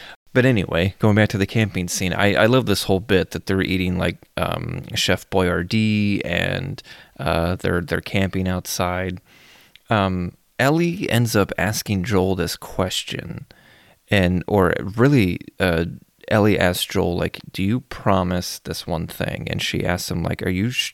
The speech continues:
can you promise that no one's ever going to find us?"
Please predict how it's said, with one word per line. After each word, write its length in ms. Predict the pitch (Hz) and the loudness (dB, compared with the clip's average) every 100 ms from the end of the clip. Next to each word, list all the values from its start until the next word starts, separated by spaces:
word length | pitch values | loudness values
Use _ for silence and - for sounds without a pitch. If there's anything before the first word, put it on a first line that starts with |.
| - | -10
can 100 | - | -2
you 100 | 107 | 0
promise 760 | 143 - 90 90 104 120 - - _ _ _ - - _ | 2 2 2 2 0 -2 -8 -16 _ _ _ -20 -20 _
that 160 | 107 90 | 0 2
no 200 | 92 92 | 4 4
one's 280 | 92 90 - | 4 4 2
ever 200 | 87 85 | 0 0
going 260 | 87 87 | 0 -2
to 40 | - | -4
find 420 | - - - - | -6 -8 -8 -10
us?" 300 | - - - | -10 -10 -12